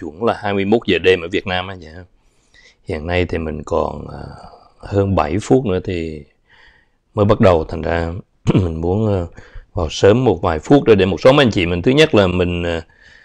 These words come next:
làm quen với nhau. Mấy anh chị, nhờ mấy anh chị ghi phía dưới đó là mấy anh chị tới từ thành phố nào, quốc gia nào.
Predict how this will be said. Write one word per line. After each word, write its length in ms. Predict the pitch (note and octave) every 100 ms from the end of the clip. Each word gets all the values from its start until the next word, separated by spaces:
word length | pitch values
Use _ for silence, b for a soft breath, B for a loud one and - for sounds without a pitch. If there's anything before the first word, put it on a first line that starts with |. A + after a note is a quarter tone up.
| b b -
làm 160 | G2+ F2
quen 240 | A#2 G#2+
với 100 | B2
nhau. 200 | B2 A2
Mấy 100 | C3
anh 60 | A2+
chị, 180 | F2
nhờ 200 | F2 F#2
mấy 100 | F#2+
anh 60 | A2+
chị 120 | F#2+
ghi 260 | F#2 G#2+ G#2+
phía 140 | G#2+
dưới 340 | A#2+ A#2 C3 D3+
đó 120 | C#3
là 360 | G2+ F#2 F2
mấy 140 | F2+ G#2+
anh 80 | A2+
chị 160 | F2 -
tới 220 | A2 C3+ A#2+
từ 200 | F2+ E2+
thành 240 | - G2 E2
phố 240 | - A#2+
nào, 300 | B2 F#2+ F2 -
quốc 160 | B2
gia 220 | B2 G#2+
nào. 400 | G2+ F#2 D#2+ D2